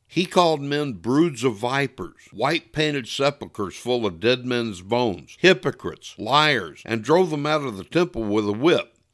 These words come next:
Despite that Jesus wasn't nice, he'd already developed quite a following of disciples before he even performed his first public miracle at the wedding feast at Cana. Why? Because truth sells.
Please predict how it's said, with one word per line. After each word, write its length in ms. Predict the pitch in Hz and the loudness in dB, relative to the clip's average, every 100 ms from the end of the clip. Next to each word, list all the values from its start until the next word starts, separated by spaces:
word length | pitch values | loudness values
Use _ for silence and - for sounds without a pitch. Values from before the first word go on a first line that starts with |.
| _ | _
Despite 580 | 107 - - 165 208 - | -8 -8 -2 0 0 -2
that 180 | 123 101 | -10 -6
Jesus 440 | 101 160 135 113 | -2 -2 -2 -8
wasn't 520 | 113 127 131 95 92 | -4 0 0 -2 -6
nice, 580 | 110 175 120 87 - - - | 0 0 0 -2 -6 -6 -4
he'd 180 | 139 151 | 2 6
already 600 | 143 135 147 202 151 117 | 6 6 4 4 2 -4
developed 600 | 101 90 101 139 - - | -4 0 2 2 -2 -2
quite 300 | 127 147 139 | 2 2 0
a 40 | |
following 540 | - 147 180 147 120 | 0 0 2 2 2
of 220 | 113 98 87 | 2 -2 -4
disciples 640 | 92 151 175 196 - 107 | -2 0 2 0 -2 -6
before 480 | 110 104 - 107 110 | -2 -4 0 0 2
he 60 | |
even 300 | 120 127 120 | 2 0 -2
performed 540 | 98 101 - 160 170 120 | -4 -8 0 2 2 2
his 140 | 107 | -4
first 360 | - 110 117 - | -2 0 0 0
public 380 | 110 104 101 - | 0 0 -4 -2
miracle 520 | 117 208 123 104 127 | 4 6 4 -2 0
at 180 | 117 - | -2 0
the 60 | |
wedding 400 | 131 165 156 107 | 2 2 2 -2
feast 360 | - 107 113 - | 0 0 0 -4
at 120 | 139 | -4
Cana. 380 | 170 196 127 - _ _ _ | 2 4 2 -4 _ _ _
Why? 540 | 90 90 95 143 208 - _ _ | 2 4 6 2 -4 -16 _ _
Because 400 | 123 - 151 135 | -8 0 0 0
truth 340 | - 175 170 - | -4 -2 -2 -4
sells. 460 | 180 170 101 - | 0 0 -2 -8